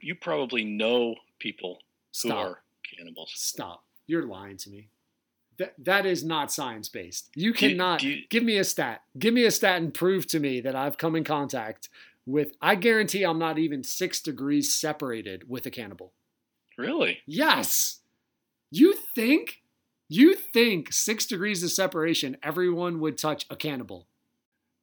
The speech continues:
Speaker 1: Okay. How are you defining a cannibal?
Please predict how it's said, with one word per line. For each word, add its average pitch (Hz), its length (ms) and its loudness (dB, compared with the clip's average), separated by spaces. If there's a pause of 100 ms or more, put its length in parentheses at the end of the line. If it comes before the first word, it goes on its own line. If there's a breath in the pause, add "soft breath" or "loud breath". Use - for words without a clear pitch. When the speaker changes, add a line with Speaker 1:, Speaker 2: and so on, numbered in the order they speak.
(1600 loud breath)
Speaker 1:
Okay. 120 380 0 (1700 loud breath)
How 139 180 0
are 151 100 2
you 165 100 0
defining 147 400 -2
a 127 60 -2
cannibal? 123 420 -6